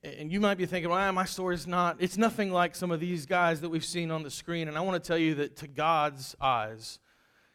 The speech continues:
it is. Your story is just as important as theirs. It doesn't matter if they got a Hall of Fame ring or if you work at the Walmart. It is what it is.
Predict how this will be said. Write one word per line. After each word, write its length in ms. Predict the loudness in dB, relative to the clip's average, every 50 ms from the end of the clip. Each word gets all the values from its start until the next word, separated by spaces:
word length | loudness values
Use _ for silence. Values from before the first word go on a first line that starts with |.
| _ -4
it 160 | -2 -2 0
is. 400 | 0 -2 -4 -6 -10 -16 -20 -20 _ _ _ _ _ _ _ _ _ _ _ _ _ _ _ _
Your 200 | -6 -4 -4 -2
story 440 | -4 -4 -4 -4 -2 0 0 0 0
is 140 | -2 -4 -6
just 240 | -8 -8 -8 -6 -8
as 140 | -10 -8
important 500 | -8 -12 -10 -8 -8 -8 -8 -8 -12 -12 -14 _ _ -20 -20 -20 -20 _
as 160 | -8 -8 -6 -4
theirs. 240 | -4 -4 -2 -2
It 140 | -4 -2 2
doesn't 260 | 2 2 2 2 -2
matter 240 | -2 -2 -2 0 -2
if 100 | -2 -2
they 120 | -4 -4 -2
got 120 | 0 0
a 60 | 0
Hall 240 | 2 2 0 0 0
of 80 | -4 -6
Fame 260 | -6 -6 -6 -6 -6
ring 380 | -6 -6 -6 -6 -8 -10 -12 -16 -20 -20 -20 -20 _
or 240 | -2 -2 0 0 -2
if 240 | -2 -4 -6 -6 -6
you 160 | -8 -6 -4
work 280 | -2 -2 -2 -2 -4 -6 -6
at 200 | -6 -6 -6 -6
the 80 | -10
Walmart. 540 | -6 -2 -2 -2 -2 -2 -6 -8 -10 -12 -14 _ _ _ _ _ _ _ _ _ _ _ _ _ _ _ -4
It 100 | -2 0
is 220 | 0 -2 -2 -2
what 160 | -2 0 0
it 100 | 2 0
is. 340 | 0 -2 -4 -6 -10 -18